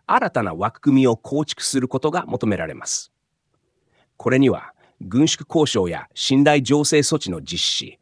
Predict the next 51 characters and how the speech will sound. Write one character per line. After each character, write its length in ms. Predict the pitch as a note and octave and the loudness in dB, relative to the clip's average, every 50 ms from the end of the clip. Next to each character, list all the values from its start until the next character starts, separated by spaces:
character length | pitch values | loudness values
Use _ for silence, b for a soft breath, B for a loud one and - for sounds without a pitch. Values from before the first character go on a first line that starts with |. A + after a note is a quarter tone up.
| b b b b b | b b b b b
地 200 | - - G3 G3+ | -4 -2 -2 -2
域 140 | G3 - - | -2 -4 -4
的 200 | - E3 - E3 | -4 -2 0 2
な 240 | D#3 D3+ B2+ - - | 2 2 2 2 2
安 160 | C3 D3 D3+ | 2 2 4
全 180 | C3 D3+ D3 C#3 | 4 4 2 2
保 140 | A#2 D3+ C#3+ | 2 0 0
障 240 | - C3 G#2+ - | 2 2 2 2
協 180 | - - C#3 C#3 | 2 2 2 4
力 200 | C#3+ C#3 - C3+ | 2 2 2 2
メ 100 | C3 C3 | 2 2
カ 140 | - D3+ D3 | 4 4 2
ニ 100 | D3+ C3+ | 2 2
ズ 80 | A2+ | 2
ム 140 | G#2+ F#2+ F2 | 0 0 -2
の 100 | E2 D#2 | -2 -6
構 300 | - - - C#3 C#3+ D3+ | -10 -8 -4 -2 -2 -2
築 160 | - - - | -2 -2 0
な 100 | D3 C#3 | 2 2
ど 80 | B2 A#2+ | 2 2
が 220 | A#2+ - - - _ _ | 0 0 -2 -4 _ _
含 260 | - - - C3+ C3+ | -18 -6 0 2 4
ま 100 | C3 B2+ | 4 4
れ 80 | B2+ | 4
る 80 | A#2+ A2 | 4 2
で 120 | F2+ D#2 | 0 -4
し 120 | - - - | -6 -8 -10
ょ 220 | - - - - | -10 -14 -18 -20
う。 100 | _ _ - | _ _ -8
国 200 | - C3+ - - | -6 -4 0 2
際 180 | - G3 F3+ | 2 4 4
社 160 | E3+ - F3+ | 2 2 0
会 200 | - - F#3 - | 0 -2 -4 -4
は、 260 | - - - - - _ b b b b b | -6 -12 -14 -16 -18 _ b b b b b
こ 180 | - - B2+ | -4 0 2
の 120 | D3 F3+ G3 | 2 2 2
危 160 | - - - | -2 -6 -6
機 180 | - F3+ B2 F#2+ | -2 0 0 0
を 200 | E2 - - - _ _ _ _ - | 0 -4 -10 -20 _ _ _ _ -8
単 280 | - - A#3+ A#3+ G#3 | -2 0 0 2 4
な 100 | D#3+ A#2+ | 4 2
る 180 | G2 E2 D2+ - | 2 0 -4 -6
一 160 | - E3 F3+ - - | -6 -6 -6 -2 0
国 260 | - E3+ - F#3 E3 | 0 2 2 4 4
の 60 | C3+ | 4
問 240 | G#2 G2+ A#2 C3+ C#3+ | 4 6 4 4 6
題 160 | D3 C#3+ C#3+ | 4 4 4
で 80 | C#3 D3 | 4 2
は 100 | B2 - | 2 0
な 140 | D#2+ E2+ - | -2 -4 -8
く、 220 | - - - _ | -8 -12 -18 _